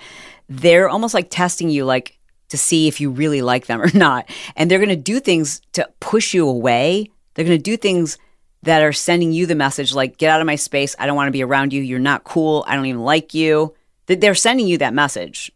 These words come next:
It's just a teen thing. Don't take it personal. But in order to, you know, break through that barrier, you've gotta spend a freaking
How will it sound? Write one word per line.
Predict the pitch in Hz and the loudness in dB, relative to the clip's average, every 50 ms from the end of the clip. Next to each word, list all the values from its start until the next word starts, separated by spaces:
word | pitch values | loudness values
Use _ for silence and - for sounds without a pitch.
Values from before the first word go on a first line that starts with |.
| - | -10
It's | - 147 - | -8 -4 -2
just | 208 196 175 | -2 -2 -2
a | 156 | -2
teen | - - 175 165 147 | -2 0 0 2 0
thing. | - - 110 104 113 | 0 -4 -6 -6 -2
Don't | - 147 156 | -2 0 0
take | 151 170 143 | 0 0 -2
it | 143 | -4
personal. | - 143 135 131 - 120 104 76 - - _ _ _ _ _ _ _ _ _ _ - | -4 -6 -6 -6 -6 -8 -10 -12 -14 -18 _ _ _ _ _ _ _ _ _ _ -2
But | 160 160 | -2 0
in | 156 156 156 | 2 2 2
order | 156 165 170 175 | 2 0 0 -2
to, | 156 - - 165 151 143 139 135 127 120 - _ _ _ _ | -4 -4 -4 -2 -2 -2 -2 -4 -6 -8 -12 _ _ _ _
you | 117 110 143 143 | -12 -6 -4 -4
know, | 131 117 117 | -4 -4 -6
break | - _ - 151 165 165 156 - | -10 _ 0 2 2 2 0 -2
through | - 160 165 151 | -2 -2 0 2
that | 143 139 123 92 120 | 2 2 0 0 2
barrier, | 147 156 175 190 185 160 135 120 110 117 131 139 _ _ _ _ _ _ _ _ _ _ _ _ - | 2 4 4 4 2 0 -2 -4 -6 -8 -10 -12 _ _ _ _ _ _ _ _ _ _ _ _ -12
you've | 131 165 196 202 | -8 -8 -4 0
gotta | 254 277 285 | 2 2 2
spend | - - - 196 185 165 139 - - | 0 -2 0 2 2 2 2 -2 -6
a | 135 | -12
freaking | - - - 151 139 - 131 127 123 | -12 -8 -8 -8 -6 -4 -4 -4 -4